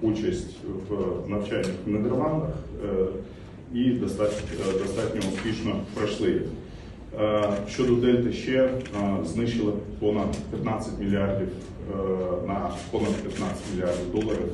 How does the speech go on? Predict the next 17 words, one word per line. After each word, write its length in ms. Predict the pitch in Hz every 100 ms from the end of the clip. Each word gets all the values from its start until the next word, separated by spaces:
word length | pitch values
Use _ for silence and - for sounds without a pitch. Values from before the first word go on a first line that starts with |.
| -
різної 360 | - 95 101 92 85 - - -
ворожої 400 | 87 101 98 85
техніки. 520 | 85 85 - - - - - - - - -
Є 180 | 107 110
ще 220 | - 135
один, 380 | 139 139 147 143
е, 260 | 139 127 127 127 127 123 123 120 123 -
продукт: 400 | - 127 - - - 101 - -
це 120 | -
Toolchain, 720 | 95 - 101 - - 147 156 151 - - - -
це 360 | 107 101 101 - - - -
Е, 300 | 104 101 101 98 95 92 - - - - -
ми 120 | 107
його 140 | 110 104
використовуємо 760 | 98 95 95 98 - 120 120 98
для 140 | 98
забезпечення 680 | 98 87 87 - 98 - 92